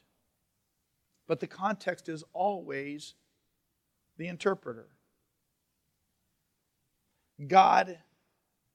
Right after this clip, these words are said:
never destroyed pagan nations based on ritual defilement. Nor did God ever judge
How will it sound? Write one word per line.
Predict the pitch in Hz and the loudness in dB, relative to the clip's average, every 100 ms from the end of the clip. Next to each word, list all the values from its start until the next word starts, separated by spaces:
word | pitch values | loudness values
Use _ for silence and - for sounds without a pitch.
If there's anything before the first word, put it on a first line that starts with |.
| _ _ _ _ _ _ - | _ _ _ _ _ _ -12
never | 160 190 208 226 | 2 6 6 4
destroyed | 196 196 - 180 170 156 | -2 -2 0 0 2 -2
pagan | - 170 175 170 | -8 -8 -8 -10
nations | 170 151 139 131 | -10 -10 -12 -14
based | 131 151 147 | -4 -4 -4
on | 151 147 | -8 -8
ritual | 143 147 147 | -10 -14 -10
defilement. | 147 131 127 123 117 - _ _ _ _ _ _ _ _ _ _ _ _ _ _ _ _ _ _ _ _ _ _ _ - _ _ _ _ _ _ _ _ _ _ _ _ _ _ - | -10 -6 -4 -4 -6 -20 _ _ _ _ _ _ _ _ _ _ _ _ _ _ _ _ _ _ _ _ _ _ _ -20 _ _ _ _ _ _ _ _ _ _ _ _ _ _ 0
Nor | 185 240 240 196 190 208 214 _ _ | 10 12 12 10 6 2 0 _ _
did | 175 175 | -4 -2
God | 190 196 | 0 2
ever | 190 196 | 2 0
judge | 160 135 175 208 208 214 196 170 - | -2 0 4 6 4 2 -2 -8 -14